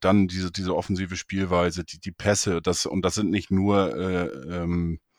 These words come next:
diese, äh, Sicherheitspässe oder wie auch immer, da sind auch schon, äh, äh, auch mal ein paar Risikopässe dabei. Ähm,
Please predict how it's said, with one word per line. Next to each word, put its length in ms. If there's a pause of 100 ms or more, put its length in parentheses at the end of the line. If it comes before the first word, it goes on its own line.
(440)
diese, 1000
äh, 100 (200)
Sicherheitspässe 1120
oder 300
wie 80
auch 120
immer, 200
da 140
sind 180
auch 180
schon, 360
äh, 560
äh, 120 (460)
auch 240
mal 140
ein 80
paar 160
Risikopässe 680
dabei. 460 (580)
Ähm, 460